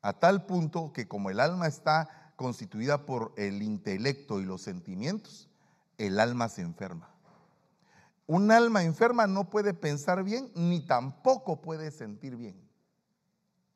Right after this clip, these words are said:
Un alma enferma empieza a sentir en relación a la enfermedad que tiene. Entonces, a partir de ahí, <clears throat> vemos que nosotros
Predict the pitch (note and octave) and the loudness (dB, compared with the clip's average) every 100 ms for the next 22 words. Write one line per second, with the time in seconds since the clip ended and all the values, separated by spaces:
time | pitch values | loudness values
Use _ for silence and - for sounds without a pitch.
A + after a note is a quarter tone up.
0 | _ _ _ _ _ _ _ _ _ _ | _ _ _ _ _ _ _ _ _ _
1 | _ D#3+ G#3 A3 A#3+ A#3+ A3+ F#3+ D#3 A#3 | _ -2 2 6 6 6 0 -2 2 2
2 | B3 G#3+ E3+ G#3+ A3 G#3 E3 D3+ G#3 A#3+ | 2 0 0 -2 0 -2 -2 -6 -4 -6
3 | A#3+ - _ F3+ E3+ D#3+ D#3 C#3 C#3 - | -6 -18 _ 2 2 4 4 2 0 2
4 | A3+ C#4+ - D3 D3 D3 C#3 C#3+ B2+ B2 | 2 2 0 4 4 4 2 0 2 4
5 | D#3+ D#3+ - A#2 F2 - _ _ _ _ | 4 2 -6 -8 -10 -18 _ _ _ _
6 | _ _ _ _ _ _ _ _ _ _ | _ _ _ _ _ _ _ _ _ _
7 | _ _ _ _ _ _ _ B2 D3+ D3+ | _ _ _ _ _ _ _ -4 0 6
8 | F3 D#3+ D#3 D#3 C4 B3 A#3 C#4+ C#4 - | 6 6 4 2 2 4 4 2 -4 -18
9 | _ F3 D#3+ - _ _ - C3+ G#3 C#4 | _ -8 -8 -10 _ _ -2 4 4 4
10 | C#4 - - _ _ _ D#3 D#3 D3+ C#3+ | -2 -6 -16 _ _ _ 2 4 4 6
11 | D4 E4+ A3 G3 F3+ - | 8 8 6 0 0 -6